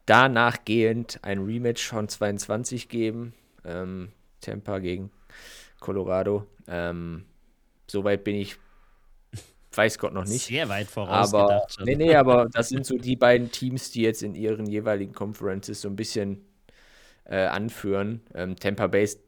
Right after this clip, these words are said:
Speaker 1: theoretisch punktgleich mit Detroit, hat aber auch einfach drei Spiele weniger. Und wenn die davon
Speaker 2: Ja.
Speaker 1: jetzt zwei Siege holen, dann sind wir schon, haben sie schon wieder vier Punkte weg. Von daher,
Speaker 2: Ja.
Speaker 1: die sehe ich da ganz weit vorne mittlerweile.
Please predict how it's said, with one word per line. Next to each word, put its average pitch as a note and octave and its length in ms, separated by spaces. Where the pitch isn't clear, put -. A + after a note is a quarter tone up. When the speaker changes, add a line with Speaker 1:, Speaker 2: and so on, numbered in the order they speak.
Speaker 1:
theoretisch G#2 480
punktgleich G#2+ 520
mit G2 220
Detroit, F#2+ 400
hat F#2 100
aber E2+ 140
auch D#2 40
einfach D#2+ 140
drei D#2+ 240
Spiele D#2+ 380
weniger. D#2 480
Und E2+ 200
wenn E2+ 120
die F2 140
davon E2 340
Speaker 2:
Ja. E2+ 80
Speaker 1:
jetzt - 400
zwei G#2 300
Siege F#2+ 340
holen, F#2 280
dann D#2+ 280
sind A2 200
wir - 80
schon, C2+ 280
haben G2 160
sie E2+ 80
schon D#2+ 180
wieder D2+ 140
vier - 200
Punkte - 320
weg. D2 220
Von - 160
daher, F2+ 360
Speaker 2:
Ja. E2 180
Speaker 1:
die A2+ 120
sehe A2 160
ich A2 100
da G#2 140
ganz G#2 220
weit F2+ 160
vorne G2 380
mittlerweile. F#2 800